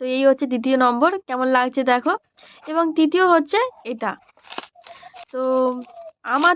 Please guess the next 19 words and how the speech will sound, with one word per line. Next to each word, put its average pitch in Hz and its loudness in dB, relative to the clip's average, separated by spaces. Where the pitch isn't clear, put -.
তো 381 -10
তিনটে 285 0
ইয়াররিং 330 4
খুবই, 359 -6
খুবই 339 -2
ভালো 285 4
লেগেছে, 240 -4
তোমাদের 311 0
কোনটা 302 2
ভালো 269 4
লেগেছে 277 2
অবশ্যই 254 0
জানিও 226 0
কিন্তু। 214 -10
তো 381 -6
এটা 349 2
হচ্ছে 349 -2
তিন 320 2
নম্বর 311 4